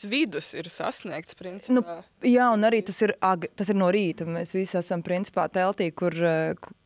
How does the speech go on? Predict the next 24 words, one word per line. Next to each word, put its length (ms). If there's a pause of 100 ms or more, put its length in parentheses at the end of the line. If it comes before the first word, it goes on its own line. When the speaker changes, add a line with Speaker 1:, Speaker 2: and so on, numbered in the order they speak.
Speaker 2:
nu, 180 (300)
tur 180
tas 240 (680)
tāds 460
nekontrolējams, 840
tas, 180 (120)
eh, 220
skats 440
diezgan 320
vēl. 220 (240)
Speaker 1:
<laughs> 260
Speaker 2:
Un, 160
un, 140
bet 100
vispār 320
par 120
to 180
izskatu 500
arī 160
runājot, 500
es 80
domāju, 320
ka, 120 (240)
nu, 160